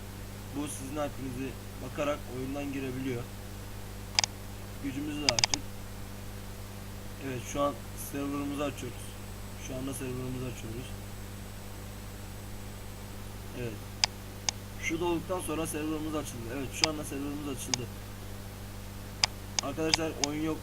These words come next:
gösteremiyorum. Oyuna giriyorsunuz, multiplayer'dan doğrudan bağlana giriyorsunuz. Doğrudan bağlan var. Oradan bu I P'ye girerek server'ı, server'ınıza girebilirsiniz. Evet arkadaşlar,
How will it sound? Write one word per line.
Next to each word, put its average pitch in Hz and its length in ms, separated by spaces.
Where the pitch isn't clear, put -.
gösteremiyorum. 143 640
Oyuna 156 200
giriyorsunuz, 175 540
multiplayer'dan 165 760
doğrudan 165 420
bağlana 160 340
giriyorsunuz. 147 500
Doğrudan 143 340
bağlan 143 400
var. 143 140
Oradan 147 340
bu 160 120
I 160 40
P'ye 160 240
girerek 160 240
server'ı, 147 460
server'ınıza 151 840
girebilirsiniz. 143 680
Evet 135 140
arkadaşlar, 135 560